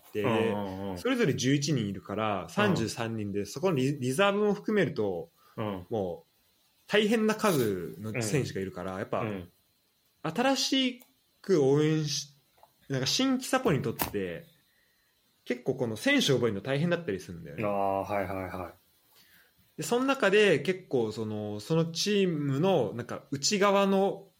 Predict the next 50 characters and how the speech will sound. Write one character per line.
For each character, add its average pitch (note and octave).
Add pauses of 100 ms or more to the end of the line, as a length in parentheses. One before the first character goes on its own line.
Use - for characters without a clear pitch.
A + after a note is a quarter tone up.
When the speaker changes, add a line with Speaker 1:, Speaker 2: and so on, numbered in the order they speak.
(300)
Speaker 1:
こ E3
と E3
と -
か A2
が A2+
分 G#2
か A#2
る。 A2
Speaker 2:
う -
ん G#2
う G2+
ん -
う G#2 (120)
ん。 F2+
Speaker 1:
っ -
て G3
い -
う F#3
意 D#3
味 -
だ C3+
と、 C#3
や C3+
っ -
ぱ C3+
こ A#3+
う B3
い A#3+
う A#3+
記 A#3+
事 C#3
を A2+
出 C#3
す C#3
っ -
て -
い G#2+
う -
の G2+
は、 G#2+
本 F3
当 F#3+
新 G#3
し G#3
い G#2 (260)
サ -
ポ C#3
ー C#3
タ C#3
ー、 B2